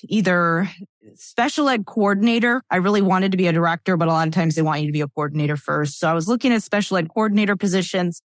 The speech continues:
I was also looking at doing higher ed. But unlike speech pathology positions, where there's a lot more of them, they see I'm a speech pathologist and they're like, "Ooh, we need an S L P. Come over here." School administrator positions and higher ed positions are a lot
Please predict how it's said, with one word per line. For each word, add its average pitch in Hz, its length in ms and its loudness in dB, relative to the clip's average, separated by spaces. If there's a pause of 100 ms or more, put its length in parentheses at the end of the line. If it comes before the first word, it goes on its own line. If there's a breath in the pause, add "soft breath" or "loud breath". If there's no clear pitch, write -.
(320)
I 202 80 2
was 190 120 2
also 196 280 0
looking 180 420 -2
at 160 340 -2 (140)
doing 160 220 0
higher 156 300 0
ed. 180 360 0 (480)
But 214 460 0 (240)
unlike 240 640 2
speech - 400 -6
pathology 214 520 0
positions, 165 760 0
where 180 180 2
there's 170 220 0
a 185 40 2
lot 175 220 0
more 202 260 2
of 214 140 -2
them, 208 380 0 (120)
they 175 140 0
see 208 240 0
I'm 190 80 2
a 185 60 0
speech - 260 -2
pathologist 185 640 0
and 214 120 0
they're 196 120 2
like, 190 240 -2 (100)
"Ooh, 330 100 2
we 294 100 4
need 247 200 2
an 240 60 2
S 220 160 0
L 196 140 0
P. 196 200 -2
Come 202 180 0
over 180 180 2
here." 165 260 0 (540)
School - 280 0
administrator 247 680 2
positions 190 680 0
and 190 200 2
higher 180 240 2
ed 302 140 -4
positions 175 480 0
are 170 100 2
a 165 80 2
lot 170 320 0